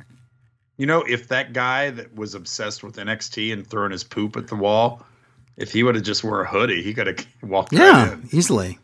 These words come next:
Speaker 1: Owens beats up Roman Reigns, puts him through the announce table. This was really worthless until I watched Raw, which was more worthless, but that doesn't excuse this for
Speaker 2: No,
Speaker 1: being
Speaker 2: it's still
Speaker 1: worthless.
Speaker 2: bad.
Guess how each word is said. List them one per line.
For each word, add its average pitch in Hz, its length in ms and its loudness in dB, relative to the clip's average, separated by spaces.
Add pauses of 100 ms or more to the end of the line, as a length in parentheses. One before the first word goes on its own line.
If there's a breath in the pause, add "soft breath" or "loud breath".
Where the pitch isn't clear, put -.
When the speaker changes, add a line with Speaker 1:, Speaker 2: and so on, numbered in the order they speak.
(840)
Speaker 1:
Owens 156 360 2
beats 135 220 -4
up 113 120 -6
Roman 104 280 -10
Reigns, 95 340 -8
puts - 220 -12
him 104 60 -14
through 95 220 -10
the 90 80 -8
announce 85 320 -6
table. 85 340 -6 (1200 soft breath)
This 180 360 4
was 190 320 2
really 120 800 -2
worthless 120 640 -2
until 110 320 -4
I 104 80 0
watched 98 400 -4
Raw, 117 560 2
which 107 260 -8
was 98 240 -12
more 104 400 -2
worthless, 117 560 -2
but 101 380 -10
that 110 180 -2
doesn't 127 400 -2
excuse 110 680 -4
this 90 220 -6
for - 160 -10
Speaker 2:
No, 160 280 8
Speaker 1:
being 104 100 4
Speaker 2:
it's 82 120 2
still - 200 6
Speaker 1:
worthless. 113 160 4
Speaker 2:
bad. 90 580 0